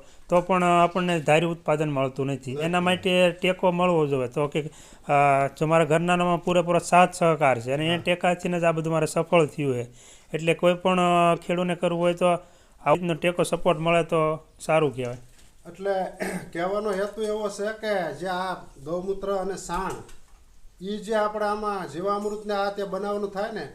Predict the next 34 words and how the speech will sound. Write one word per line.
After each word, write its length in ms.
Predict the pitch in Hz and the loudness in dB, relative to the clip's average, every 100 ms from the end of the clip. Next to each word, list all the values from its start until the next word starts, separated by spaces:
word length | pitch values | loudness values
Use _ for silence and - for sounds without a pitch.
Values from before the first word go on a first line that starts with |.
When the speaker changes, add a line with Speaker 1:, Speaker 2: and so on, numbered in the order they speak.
| - - - - - | -20 -20 -20 -18 -6
Speaker 2:
તો 260 | 185 180 135 | -4 -2 -4
ઘણા 200 | 151 220 | -4 -4
બૈરા 420 | 214 220 226 226 | -2 -4 -2 -2
એમાં 320 | 214 220 220 | -2 -2 -4
નથી 260 | 208 214 214 | -4 -6 -8
કન્વર્ટ 420 | 196 202 196 185 | -6 -6 -4 -6
થતા, 280 | 170 170 220 | -8 -8 -8
કારણ 260 | 190 202 190 | -6 -6 -6
કે 120 | 190 | -10
દુર્ગંધની 560 | 165 196 190 190 185 | -6 -6 -4 -4 -4
એલર્જી 500 | 170 180 175 160 151 | -4 -4 -4 -8 -10
છે 80 | 131 | -10
અને 120 | 151 | -10
ઓલું 320 | 151 185 147 120 | -8 -6 -6 -8
છે. 180 | 160 220 - - - - - | -10 -10 -14 -20 -20 -16 -8
તો 100 | 165 | -6
તમારે 680 | 170 190 202 208 208 202 | -4 -2 -2 0 0 0
આ 220 | 190 165 175 | -2 -6 -6
બધો 260 | 196 190 | -6 -6
સપોર્ટ 440 | - 196 196 190 190 | -6 -6 -6 -6 -6
કરે 220 | 202 180 | -4 -4
છે 240 | 170 160 | -6 -8
તો 80 | 170 | -6
એ 120 | 180 | -6
વિશે 280 | 180 180 185 | -6 -8 -6
આપણે 280 | 170 180 202 - - - - | -6 -6 -8 -10 -16 -18 -12
બેનને 340 | 151 190 202 180 | -6 -4 -4 -6
કહેવી 320 | 185 190 185 | -6 -6 -6
કે 160 | 175 160 | -8 -10
ગુજરાતના 720 | 156 175 196 202 202 202 190 | -10 -6 -2 -2 -2 -4 -4
આપણા 280 | 185 196 190 | -4 -4 -4
જે 320 | - 165 180 | -6 -6 -6
મહિલા 520 | 147 180 220 214 165 | -4 -4 0 0 -2
છે 80 | 147 | -8